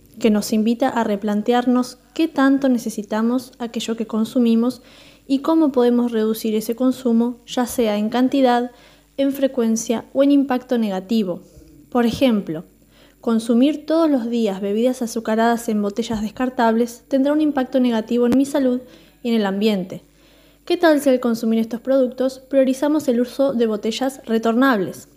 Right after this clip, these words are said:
¿Qué tal si las consumimos solo ocasionalmente? ¿O si reemplazamos esas bebidas por algo más natural, como jugo de frutas? Todas esas opciones son alternativas de consumo más sanas y responsables. La segunda R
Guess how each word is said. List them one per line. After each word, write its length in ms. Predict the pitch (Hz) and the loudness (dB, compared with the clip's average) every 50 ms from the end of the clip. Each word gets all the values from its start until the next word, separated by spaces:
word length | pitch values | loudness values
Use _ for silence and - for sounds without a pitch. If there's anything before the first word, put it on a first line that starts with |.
| _ _ _ _ _ _ _ _ _ _ _ _ _ - - - | _ _ _ _ _ _ _ _ _ _ _ _ _ -20 -6 0
¿Qué 140 | 269 247 | 0 0
tal 220 | 226 - 285 330 320 | 2 4 2 2 2
si 100 | - 277 | 2 0
las 140 | 247 220 - | 0 0 0
consumimos 600 | 247 226 233 226 269 254 247 240 233 247 247 247 - | -2 -2 -2 0 2 2 2 2 2 0 -2 -4 -6
solo 340 | - - - 302 302 302 277 | -8 -2 0 2 4 4 2
ocasionalmente? 1000 | 247 - 226 220 - 226 208 208 214 208 214 233 240 226 202 185 - 160 - - _ _ _ _ _ _ - _ _ | 2 0 -2 -6 -6 -4 -4 -2 -2 0 0 0 0 0 -2 -4 -8 -12 -14 -16 _ _ _ _ _ _ -20 _ _
¿O 120 | - 240 226 | -8 -8 -4
si 160 | - 254 233 | -2 -2 0
reemplazamos 640 | 220 226 226 220 226 214 220 - 285 294 294 285 - | 2 2 2 2 0 0 0 2 2 2 2 2 0
esas 200 | 254 254 247 226 | -2 -2 -2 -2
bebidas 540 | 226 214 208 214 220 226 233 254 277 - - - _ | -2 0 0 0 2 2 2 0 0 -4 -8 -14 _
por 140 | - 247 247 | -4 0 2
algo 200 | 247 247 240 233 | 2 4 4 4
más 160 | 226 233 214 240 | 2 0 0 -2
natural, 500 | 226 214 208 208 233 247 233 214 214 - _ _ _ | -4 -4 -2 -2 -2 0 -2 -2 -6 -8 _ _ _
como 220 | - - 226 208 202 | -6 -2 -2 -2 -2
jugo 260 | - 226 220 220 208 | 0 0 0 0 0
de 100 | 202 202 | 0 -2
frutas? 580 | - - 254 240 226 - - - - - - _ _ - - - - - - - _ _ - | -2 0 0 0 0 -2 -10 -14 -14 -20 -20 _ _ -20 -20 -20 -20 -20 -20 -20 _ _ -4
Todas 260 | - 277 277 269 269 | -2 0 2 2 2
esas 260 | 254 254 262 240 - | 0 0 0 0 0
opciones 460 | 277 269 277 - 285 262 262 269 269 | 0 -2 0 2 2 4 4 2 2
son 140 | - 240 240 | 0 -2 -2
alternativas 800 | 233 233 226 220 220 226 233 226 - 233 233 233 240 240 - 220 | -2 -2 -2 -2 -2 -2 -2 -2 0 0 2 2 0 0 -2 -2
de 140 | 233 226 | -2 -2
consumo 500 | 226 240 247 247 240 - 240 226 226 233 | 0 0 0 0 0 0 2 2 2 4
más 200 | 247 254 285 277 | 2 2 0 0
sanas 520 | 277 - 233 220 220 220 233 262 - - - _ | -2 -4 -2 -2 0 0 -2 -2 -4 -8 -14 _
y 120 | - 254 | -6 -6
responsables. 960 | 240 247 233 - - 277 277 269 - - 190 165 - - - - - - - _ _ _ _ _ _ _ _ _ _ _ - | -4 -4 -6 -4 -2 0 0 0 -2 -4 -6 -6 -6 -10 -14 -18 -20 -20 -20 _ _ _ _ _ _ _ _ _ _ _ -8
La 120 | - 202 | -6 -6
segunda 520 | 190 - 214 202 208 233 254 254 247 247 269 | -4 -2 0 2 4 4 4 4 4 4 4
R 440 | 285 277 - 233 240 269 285 - | 2 2 0 -2 -4 -6 -6 -10